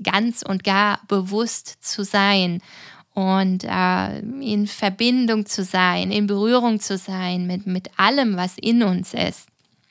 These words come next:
Mit der Vergangenheit, mit der Gegenwart,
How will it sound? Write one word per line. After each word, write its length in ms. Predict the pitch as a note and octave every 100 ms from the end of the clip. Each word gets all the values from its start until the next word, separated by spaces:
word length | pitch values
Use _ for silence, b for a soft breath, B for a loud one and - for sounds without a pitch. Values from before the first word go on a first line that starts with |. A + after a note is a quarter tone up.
| _ _ _ _ _ _ -
Mit 180 | F3+ F#3
der 140 | F3
Vergangenheit, 1080 | - F#3 G3+ A3 A3 G#3 G3+ F#3 F#3+ F#3+ F#3 B B B B -
mit 260 | F#3+ F3
der 120 | F#3 F3+
Gegenwart, 1120 | G#3+ A#3 G#3+ G#3 F#3+ F#3+ F#3 F#3 F#3 -